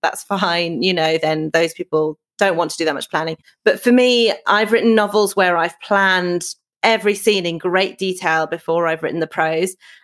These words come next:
And I've done novels where I've just written a long extended synopsis and just used that as the guide for the entire thing.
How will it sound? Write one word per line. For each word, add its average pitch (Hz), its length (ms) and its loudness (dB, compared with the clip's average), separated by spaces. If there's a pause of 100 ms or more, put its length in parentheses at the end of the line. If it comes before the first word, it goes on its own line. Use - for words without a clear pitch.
(140)
And 190 540 2
I've 190 360 0 (100)
done 190 580 0 (120)
novels 190 460 -2
where 180 160 2
I've 185 200 0
just 185 320 -4
written 185 240 0
a 180 40 4
long 185 380 4
extended 175 640 -2
synopsis 190 580 -2 (100)
and 190 160 -2
just 185 300 -4
used 165 200 -2
that 170 260 0
as - 140 -8
the 170 80 -4
guide 160 420 -2
for 165 100 -4
the 160 160 -4
entire 156 380 -6
thing. 156 340 -6